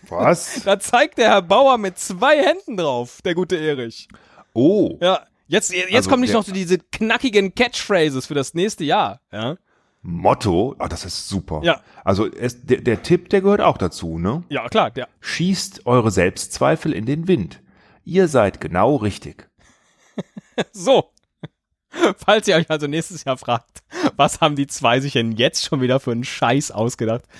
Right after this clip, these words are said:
Speaker 2: Es war genau richtig, Freunde. Wir zweifeln nicht an uns selbst. Dass das schon mal
Speaker 1: Aber,
Speaker 2: klar ist.
Speaker 1: aber, aber, es geht ja weiter.
Speaker 2: Ja.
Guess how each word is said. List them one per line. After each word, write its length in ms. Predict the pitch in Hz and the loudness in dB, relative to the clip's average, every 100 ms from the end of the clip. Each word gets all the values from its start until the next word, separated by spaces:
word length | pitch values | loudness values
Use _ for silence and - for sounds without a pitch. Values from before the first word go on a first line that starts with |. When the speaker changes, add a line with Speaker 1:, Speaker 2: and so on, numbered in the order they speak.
| - - - | -20 -20 -14
Speaker 2:
Es 220 | - 151 | -12 -8
war 180 | - 190 | -6 -4
genau 300 | 180 180 170 | -2 -4 -4
richtig, 340 | 196 - 165 | -8 -10 -12
Freunde. 340 | - 98 101 113 _ _ _ _ - | -12 -12 -12 -16 _ _ _ _ -4
Wir 260 | 135 220 | 2 2
zweifeln 440 | - 214 226 - 247 | 2 2 2 0 -6
nicht 160 | - | -6
an 100 | 113 | -8
uns 140 | 98 98 | -8 -12
selbst. 380 | 82 - - _ _ _ _ _ _ _ | -14 -14 -20 _ _ _ _ _ _ _
Dass 140 | 139 - | -8 0
das 200 | 185 - | 0 2
schon 100 | 139 | 4
mal 120 | 170 | 4
Speaker 1:
Aber, 40 | 208 | 4
Speaker 2:
klar 160 | 135 127 | 0 -2
ist. 180 | - _ | -8 _
Speaker 1:
aber, 420 | - 117 156 85 - | -6 -2 -2 -4 -6
aber, 260 | 120 85 | -6 -6
es 80 | 85 | -6
geht 160 | 110 98 | -6 -6
ja 120 | 76 | -2
weiter. 280 | 120 - 73 | -2 -2 -4
Speaker 2:
Ja. 160 | 120 | -4